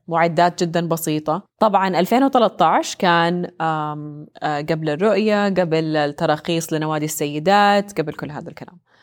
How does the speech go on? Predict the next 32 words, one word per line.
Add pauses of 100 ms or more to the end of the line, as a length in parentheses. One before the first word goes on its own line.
(200)
فأصلًا
ما
كان
سهل
إنه
أطلع
رخصة
إني
أفتح
نادي
نسائي، (140)
وفعليًا
كنت
أنا
بسويه
بس
إنه
لأنه
شيء
أنا
مرة
أحبه،
وبالنسبة
لي
الرياضة
كانت
جدًا
مهمة
في
حياتي،
وكنت
أبغى